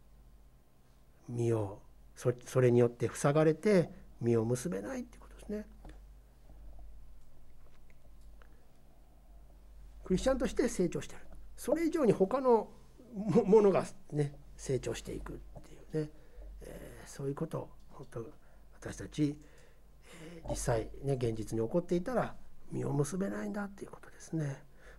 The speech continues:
これが茨に落ちた種の特徴なんですね。皆さんもうここに集まってますから、あの、道端に落ちたとかね、岩地の上っていうことではないですけどね、本当に、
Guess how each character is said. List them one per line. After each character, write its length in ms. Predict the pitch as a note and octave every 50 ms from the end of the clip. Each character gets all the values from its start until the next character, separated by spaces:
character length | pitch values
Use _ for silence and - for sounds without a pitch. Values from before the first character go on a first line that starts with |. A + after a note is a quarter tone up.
| - -
こ 140 | - A#3+
れ 140 | B3+ C4 B3+
が 240 | A#3+ A#3+ G3+ E3+ - - - - - - -
茨 400 | G#3 A3 G3 G#3+ G#3 G3+ G3 F#3
に 120 | F#3 F3+
落 180 | E3+ E3+ E3+ -
ち 60 | -
た 140 | D3+ B2 -
種 260 | - D3 C3 B2 A2
の 160 | F2+ E2 - - - - - -
特 280 | - - D3 C#3 - -
徴 220 | - - D#3+ D3
な 160 | C#3+ C3+ B2
ん 60 | A2+ G2+
で 100 | - -
す 140 | - -
ね。 80 | - - - - - - - - - - - - - - - - - - - -
皆 140 | D#3+ D#3
さ 140 | D3 D3 C3
ん 40 | B2+
も 120 | C#3 C3
う 20 | B2+
こ 140 | - D3 C#3+
こ 100 | F#3 D#3
に 80 | C#3
集 240 | B2+ B2 B2 - E3+
ま 140 | E3 B2 E3+
っ 20 |
て 160 | D#3+ - -
ま 100 | C3 A#2+
す 140 | G#2+ - -
か 80 | - A2
ら、 260 | A#2 C3 A#2+ - - - - - - - - - - - - - - - - - -
あ 160 | - A#2+ A#2
の、 300 | A#2 A2+ G#2 F#2+ F2+ - - - - - - - - - - - - - C#3+ - - -
道 80 | D3 D3 - F#3 E3+
端 520 | D#3+ D3+ - - D3+ C#3+ C#3 C#3 - -
に 80 | D3 C#3
落 160 | C3 C#3 C#3
ち 80 | - -
た 100 | - -
と 140 | - - -
か 140 | - B2
ね、 120 | C#3 D#3 D3+
岩 280 | B2 C#3 D3 D3+ D3
地 180 | C#3+ - - E3
の 200 | D#3+ D#3 D#3+ D#3+
上 160 | D#3+ D#3+ D#3+
っ 40 | D#3+
て 220 | E3 - - B2+
い 80 | A#2 G#2+
う 140 | G#2 G2+ G#2
こ 160 | - - A2+
と 100 | G#2+ -
で 80 | F#2+ G2
は 80 | F#2+
な 60 | G2
い 40 | F#2
で 60 | F#2
す 60 | - -
け 60 | G2+
ど 80 | G2
ね、 100 | G2 G2 - - - - - -
本 220 | - - F#3+ G3+
当 100 | G3 G3+
に、 160 | F#3 E3 D#3+